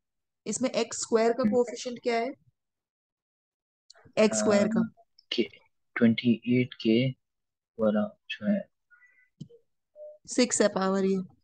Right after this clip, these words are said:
Speaker 2: जी।
Speaker 1: ठीक है, और X, अच्छा, इसमें क्या लिखा है? In this ex-, अच्छा, और, अच्छा, मैं बताती हूँ, पहले मुझे बताओ एक्स क्यूब का
Speaker 2: और हमने
Speaker 1: कोएफिशिएंट क्या
Speaker 2: आखिर
Speaker 1: है?
Speaker 2: में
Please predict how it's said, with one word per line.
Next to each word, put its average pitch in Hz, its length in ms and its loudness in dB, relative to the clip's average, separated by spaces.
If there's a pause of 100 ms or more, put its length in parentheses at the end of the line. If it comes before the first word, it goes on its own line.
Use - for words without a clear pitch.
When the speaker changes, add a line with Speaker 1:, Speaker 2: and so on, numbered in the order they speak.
(1000)
Speaker 2:
जी। - 160 -2 (540)
Speaker 1:
ठीक 247 160 0
है, 339 140 -2 (340)
और 202 180 6
X, 214 280 4 (100)
अच्छा, 220 200 4
इसमें 240 220 0
क्या 262 100 4
लिखा 262 220 0
है? - 60 0
In 240 120 -4
this 269 340 0
ex-, - 200 -8
अच्छा, 220 300 -2
और, 202 140 6
अच्छा, 214 280 0
मैं 196 240 0
बताती 190 360 -4
हूँ, 185 80 -2
पहले 220 220 2
मुझे 247 160 2
बताओ 254 200 4
एक्स - 260 2
क्यूब 247 200 0
का 262 120 0
Speaker 2:
और 247 60 0
हमने 247 120 6
Speaker 1:
कोएफिशिएंट 240 340 6
क्या 247 120 4
Speaker 2:
आखिर 226 120 4
Speaker 1:
है? 208 40 4
Speaker 2:
में 214 280 2